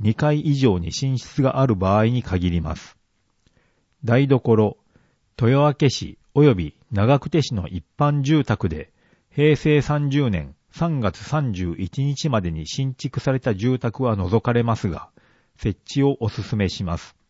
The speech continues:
使用年数。月一回を目安に点検し、製造または設置から十年以上経過している場合は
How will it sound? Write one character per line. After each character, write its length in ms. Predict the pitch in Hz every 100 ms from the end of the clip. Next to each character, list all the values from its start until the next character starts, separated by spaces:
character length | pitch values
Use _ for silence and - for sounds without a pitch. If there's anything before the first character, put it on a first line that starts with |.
| _ _ _ _ _ _ _ _
使 220 | - 127
用 220 | 135 135
年 220 | 135 131 120
数。 300 | - 107 - _ _ _ _ _ _
月 300 | - - -
一 240 | 123 101 - _
回 240 | 131 123
を 120 | 123 104
目 160 | 104
安 240 | 113 - 127
に 140 | 120
点 240 | 113 107
検 280 | 101 110 98
し、 280 | - 98 87 _ _
製 300 | _ - 127
造 320 | 117 127 123 110
ま 160 | 104
た 140 | 127 139
は 120 | 92
設 200 | - 92
置 180 | - -
か 120 | -
ら 220 | 104 98 -
十 320 | 110 104 139
年 240 | 151 147 156
以 100 | 143
上 200 | 120 82
経 240 | - 123
過 160 | 120 113
し 80 | -
て 120 | 139
い 80 | 127
る 80 | 87
場 220 | 85 95
合 160 | 98
は 200 | 92 90